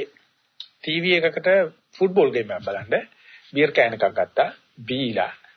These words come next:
උඩටම ෆුට්බෝල් බැලුවා. ඒ වෙලාවේදී මගේ ටූත් පේස්ට් එකේ තියෙන පෙට්ටියේ තියෙන පුංචි අකුරු පවා මං කියුවයි කියලා. ඒ මොනවා හරි කියවන්න ඕන. දැන් අර ඇති වෙච්චි,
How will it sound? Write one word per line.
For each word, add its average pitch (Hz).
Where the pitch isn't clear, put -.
උඩටම 170
ෆුට්බෝල් 156
බැලුවා. 110
ඒ 147
වෙලාවේදී 175
මගේ 185
ටූත් 170
පේස්ට් 190
එකේ 202
තියෙන 214
පෙට්ටියේ 196
තියෙන 226
පුංචි 226
අකුරු 247
පවා 226
මං 214
කියුවයි 131
කියලා. 98
ඒ 147
මොනවා 151
හරි 247
කියවන්න 185
ඕන. 117
දැන් 123
අර 139
ඇති 131
වෙච්චි, 156